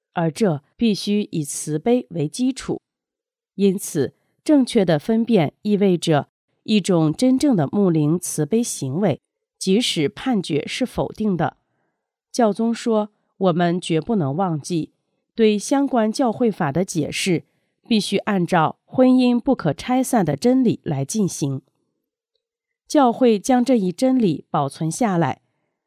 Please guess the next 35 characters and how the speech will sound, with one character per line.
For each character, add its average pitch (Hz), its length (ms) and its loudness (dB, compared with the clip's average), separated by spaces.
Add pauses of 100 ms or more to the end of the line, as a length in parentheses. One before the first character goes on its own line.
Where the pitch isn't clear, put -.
(120)
并 220 200 2
在 185 240 0
其 185 320 -2
宣 269 320 0
讲 175 320 0
和 208 160 0
使 160 280 -4
命 202 220 0
中 208 200 -2
传 143 300 -8
播。 208 260 -2 (640)
教 196 220 0
宗 208 180 0
强 139 320 -6
调， 170 300 0 (360)
在 208 280 2
这 294 180 2
项 240 260 0
服 170 320 -4
务 190 60 0
中， 202 280 0 (360)
最 233 240 4
重 277 240 4
要 220 220 4
的 160 220 -2 (120)
是 196 280 0
祈 170 260 -2
求 156 260 -4
圣 233 240 -2
神， 139 320 -4 (600)
并 202 260 2
尽 262 220 2
力 233 120 2
采 160 320 -2
取 - 360 -6